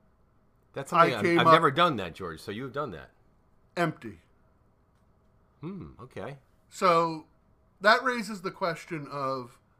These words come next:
Speaker 2: the artists, and I believe it was a husband and wife team. I don't have it in front of me.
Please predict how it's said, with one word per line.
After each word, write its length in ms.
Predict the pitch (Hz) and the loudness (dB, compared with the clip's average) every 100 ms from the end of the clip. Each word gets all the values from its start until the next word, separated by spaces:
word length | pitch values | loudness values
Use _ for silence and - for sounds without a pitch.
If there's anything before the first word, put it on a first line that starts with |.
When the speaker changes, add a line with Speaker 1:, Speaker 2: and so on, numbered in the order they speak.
| _ _ _ | _ _ _
Speaker 2:
the 140 | 151 180 | -10 -2
artists, 600 | 190 190 180 117 - - | 4 6 4 -4 -14 -14
and 100 | 127 | -10
I 80 | 127 | -8
believe 500 | 131 139 143 190 247 | -10 -12 -10 -10 -10
it 160 | 262 - | -12 -12
was 220 | 139 123 | -12 -12
a 140 | 117 98 _ | -14 -14 _
husband 540 | - 170 190 196 233 202 | -14 -6 -6 -6 -10 -8
and 240 | 127 110 | -8 -10
wife 400 | 110 135 185 - | -8 -8 -10 -14
team. 340 | - 233 233 | -16 -12 -10
I 80 | 202 | -10
don't 160 | 127 156 | -10 -6
have 160 | 175 | -6
it 80 | 196 | -8
in 60 | 208 | -12
front 260 | - 175 | -4 -4
of 80 | 147 | -2
me. 220 | 135 151 | -6 -10